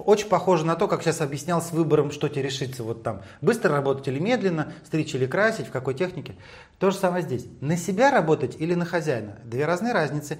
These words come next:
И опять, нету правильного ответа вообще в жизни, в мире. Вообще нет. Вот это правда, это неправда. А, мы страдаем от того, что мы живем в дуальностях. Первое, что нужно сделать, особенно у людей, которые занимаются духовными практиками или встают на путь,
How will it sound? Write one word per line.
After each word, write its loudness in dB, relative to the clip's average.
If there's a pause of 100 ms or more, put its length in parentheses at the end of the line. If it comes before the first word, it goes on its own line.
(300)
И 0
опять, 2 (240)
нету 0
правильного 2
ответа -2
вообще -8
в -8
жизни, -4
в -8
мире. -4
Вообще -4
нет. -4 (220)
Вот -8 (160)
это -10
правда, -4
это -6
неправда. -6 (400)
А, 0
мы 0
страдаем -2
от -6
того, -2
что -2
мы -2
живем -4
в -8
дуальностях. -4
Первое, -2
что -6
нужно -4
сделать, -6
особенно -6
у -4
людей, -2
которые -4
занимаются -6
духовными -6
практиками -6
или 0
встают -2
на -4
путь, -8